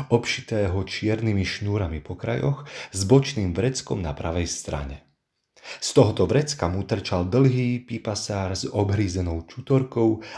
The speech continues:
a s červenými kvastľami. Na bruchu kolembal sa na zelených šnúrkach cez krk prehodených starý, žltkavý, miestami vyplznutý jágerský muf,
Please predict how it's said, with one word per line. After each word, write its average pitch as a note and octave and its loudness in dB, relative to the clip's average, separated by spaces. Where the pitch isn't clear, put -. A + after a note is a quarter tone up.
a F#2 0
s - -10
červenými A#2+ 2
kvastľami. D2+ -8
Na G2 6
bruchu G2+ 0
kolembal F#2 4
sa G2 -2
na F#2 2
zelených F#2+ 2
šnúrkach G2+ -2
cez G#2 -2
krk - -4
prehodených G2 4
starý, A#2 -2
žltkavý, G2 -2
miestami F2 0
vyplznutý G2 0
jágerský D#2 -6
muf, B2 4